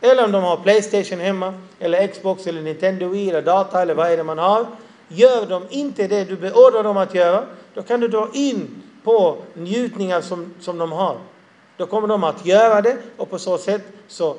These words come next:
lär de sig vad som är rätt och vad som är fel. Och när de är vid tio års ålder, för att ta hadisen,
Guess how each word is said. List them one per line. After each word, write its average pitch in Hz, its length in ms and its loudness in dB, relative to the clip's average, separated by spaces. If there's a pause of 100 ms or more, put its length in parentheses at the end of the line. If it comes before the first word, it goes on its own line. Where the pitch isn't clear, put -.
lär 190 420 0
de 151 180 -4
sig 160 180 0
vad 160 160 -2
som 151 180 -10
är 147 60 -6
rätt 170 200 -6
och 143 60 -4
vad 147 100 -4
som 139 140 -12
är 135 80 -8
fel. 208 260 -6 (260)
Och 190 80 -10
när 208 100 0
de 196 160 0
är 170 60 0
vid 170 180 -4
tio 208 180 2
års 165 140 0
ålder, 185 200 -2
för 156 100 -4
att 147 80 -6
ta 165 80 0
hadisen, 196 600 -2